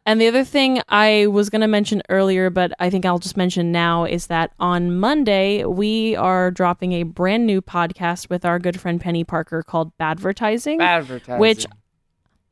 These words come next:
Speaker 1: I think both of us agree is probably the best piece of art we've ever created.
Speaker 2: Created.
Speaker 1: <laughs> Um, and I also just realized today that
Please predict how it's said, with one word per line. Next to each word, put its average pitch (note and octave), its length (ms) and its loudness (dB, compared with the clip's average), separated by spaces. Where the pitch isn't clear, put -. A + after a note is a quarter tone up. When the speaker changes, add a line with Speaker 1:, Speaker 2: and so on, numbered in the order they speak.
Speaker 1:
I G#3+ 80 0
think A#3+ 260 -2
both G#3 240 2
of G#3 80 -2
us G#3 200 0
agree F#3+ 340 -2
is F3+ 100 -2
probably F#3 440 0
the E3+ 200 -2
best E3+ 320 -4
piece F3 300 -6
of E3 180 -4
art E3+ 260 -2
we've F#3+ 280 0
ever E3+ 260 0
created. F3 440 -2
Speaker 2:
Created. D#3 520 -2
Speaker 1:
<laughs> A#3 600 4
Um, G3+ 500 4
and A#3 400 4
I G#3+ 160 4
also A3+ 600 2
just G#3 340 0
realized G3 560 2
today F#3 260 0
that E3+ 340 -2